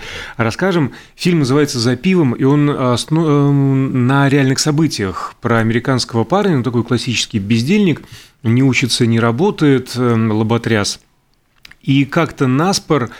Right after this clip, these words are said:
а, в баре он просто, ну, не то что наспор, он, он взял, возьми и ляпни в разговоре, мол, «А я готов, э, затариться пивом и полететь в Вьетнам, раздавать нашим парням».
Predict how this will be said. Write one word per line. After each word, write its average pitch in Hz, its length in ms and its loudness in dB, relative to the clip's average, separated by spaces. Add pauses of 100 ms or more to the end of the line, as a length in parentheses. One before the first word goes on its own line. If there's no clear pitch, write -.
(400)
а, 117 220 0
в 101 180 -6
баре 151 600 2
он 131 520 2
просто, 139 340 -2
ну, 165 120 2
не 156 100 0
то 208 100 -2
что - 180 -4
наспор, 135 380 -2
он, 139 180 0
он 143 120 0
взял, 170 260 0
возьми 156 360 0
и 156 40 2
ляпни 110 460 -2
в 98 200 -4
разговоре, 156 540 0
мол, 147 340 2
«А 175 60 4
я 208 140 2
готов, 156 560 0
э, 139 280 2
затариться 139 540 0
пивом 131 580 2
и 131 220 2
полететь 120 480 -2
в 104 40 -8
Вьетнам, 156 440 0 (320)
раздавать 123 560 0
нашим 120 340 -2
парням». 101 500 -4